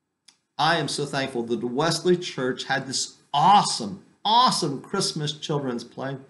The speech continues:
There were proud parents and family and friends, uh, who gathered together. We filled the sanctuary and we heard these children share the Christmas story in only the way they can.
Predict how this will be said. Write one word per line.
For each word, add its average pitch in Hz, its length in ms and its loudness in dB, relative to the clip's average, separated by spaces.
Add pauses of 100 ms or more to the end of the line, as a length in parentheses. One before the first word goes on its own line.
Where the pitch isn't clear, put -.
(1040)
There 143 160 0
were 131 100 -2
proud 156 520 2
parents 151 580 -2
and 107 240 -4
family 147 560 0
and 104 180 -4
friends, 156 680 -4
uh, 113 220 -2
who - 260 -10 (100)
gathered 175 460 6
together. 151 560 0
We 143 180 -4
filled 180 320 2
the 165 80 0
sanctuary 151 880 0
and 131 140 -10
we 147 140 -6
heard 151 420 -6
these 143 260 -6
children 120 760 -8 (380)
share 117 520 2
the 110 220 -6
Christmas 135 520 -4
story 120 380 0
in 113 180 -4
only 151 420 2
the 135 120 2
way 117 320 2
they 110 220 -6
can. 104 400 -14